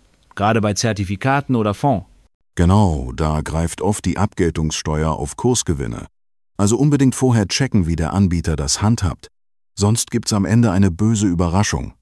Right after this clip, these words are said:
Speaker 1: Wenn ich mich jetzt für so einen Plan interessiere, was wären absolute Must-Haves?
Speaker 2: Transparente Kosten. Es gibt Anbieter, die verstecken Gebühren gern mal i am Kleingedruckten.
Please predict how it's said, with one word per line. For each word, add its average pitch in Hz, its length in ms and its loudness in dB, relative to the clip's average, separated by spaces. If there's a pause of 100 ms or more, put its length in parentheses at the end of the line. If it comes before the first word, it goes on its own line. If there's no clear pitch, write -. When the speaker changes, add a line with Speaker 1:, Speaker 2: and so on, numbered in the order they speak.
(380)
Speaker 1:
Wenn 135 220 0
ich 165 180 -6
mich 151 160 0
jetzt 147 220 -2
für 127 100 0
so 123 140 0
einen 120 200 0
Plan 113 220 0
interessiere, 92 680 -4
was 117 240 -2
wären 117 200 0
absolute 107 540 -4
Must-Haves? - 840 -4 (440)
Speaker 2:
Transparente 110 720 2
Kosten. - 520 -2 (460)
Es - 140 -2
gibt 98 180 0
Anbieter, 123 520 2
die 113 160 0
verstecken 90 500 -2
Gebühren 95 480 2
gern 98 260 2
mal 101 280 2 (100)
i 113 180 2
am 101 220 0
Kleingedruckten. 87 960 -2